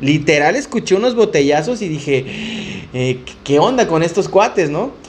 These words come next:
Eh, recuerdo perfectamente que,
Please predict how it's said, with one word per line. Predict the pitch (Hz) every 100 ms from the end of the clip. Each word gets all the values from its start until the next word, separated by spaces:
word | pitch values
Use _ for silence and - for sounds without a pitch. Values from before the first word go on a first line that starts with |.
| - - -
Eh, | 147 147 156 -
recuerdo | 156 156 170 202 208
perfectamente | 190 202 - 202 208 202 202 202
que, | - 147 131 127